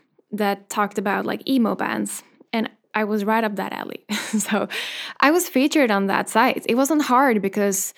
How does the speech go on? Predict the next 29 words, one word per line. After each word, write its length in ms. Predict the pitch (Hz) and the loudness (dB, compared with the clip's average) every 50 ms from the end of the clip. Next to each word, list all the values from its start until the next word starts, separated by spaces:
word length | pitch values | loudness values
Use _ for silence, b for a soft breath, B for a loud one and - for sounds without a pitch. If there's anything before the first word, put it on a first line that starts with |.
| B B B | B B B
there 200 | 214 208 240 240 | 0 2 2 4
weren't 420 | 220 240 240 262 285 294 277 269 | 4 4 4 6 6 4 4 4
that 200 | 269 233 233 240 247 | 4 2 2 4 2
many 280 | 240 233 226 226 - | 2 2 2 2 2
independent 580 | 220 220 214 220 - 233 233 226 214 202 202 190 | 2 0 0 0 0 0 0 2 2 0 0 2
bands 600 | 208 214 254 254 240 - - 208 208 - - - | 2 2 2 2 2 0 -2 -2 -4 -6 -10 -12
doing 720 | - 202 - 226 247 294 311 262 196 196 220 233 226 220 - _ _ _ _ _ _ - | -8 -2 0 2 4 4 4 2 0 0 -2 -4 -4 -6 -8 _ _ _ _ _ _ -2
this 340 | 233 214 226 202 190 - - | 0 2 2 2 0 -2 -4
thing. 440 | - 196 202 107 107 110 - - - | -4 -4 -2 -2 -2 -4 -4 -4 -2
And 200 | - 226 226 220 | 0 2 2 2
if 160 | 226 226 - | 0 0 0
you 140 | 247 285 294 | 2 2 4
were 180 | 311 311 294 - | 4 4 4 4
a 60 | 285 | 2
little 200 | 262 269 302 311 | 2 4 4 4
bit, 380 | 262 254 247 240 233 - - _ - - - | 4 4 2 2 2 -2 -4 _ -20 -8 -4
mm, 360 | - 226 226 220 208 208 190 202 | 0 2 2 4 2 2 2 2
business 400 | 220 226 233 - 254 233 214 - | 2 0 2 2 0 0 0 0
savvy 600 | - 208 214 226 214 196 190 185 185 196 - - | 0 0 0 0 0 0 0 0 0 -2 -2 -2
and, 220 | - 202 196 196 | -2 -2 -2 -2
like, 200 | 190 190 185 190 | -2 -2 -2 0
knew 260 | 202 202 208 208 208 | 0 0 2 0 0
how 220 | 208 208 208 202 202 - - | 0 0 -2 -2 -2 -2 -4
to 420 | 214 208 196 190 185 190 - - - | -2 -2 0 0 0 -2 -2 -4 -2
reach 280 | 190 202 185 185 - - | -2 -2 -2 -2 0 0
out 220 | 214 233 262 262 262 | 2 2 2 0 0
to 80 | 233 | -2
these 180 | 208 196 190 196 | -2 -2 -4 -2
blogs, 540 | - 202 202 190 190 - - - - - | 0 0 2 2 0 -2 -4 -8 -10 -12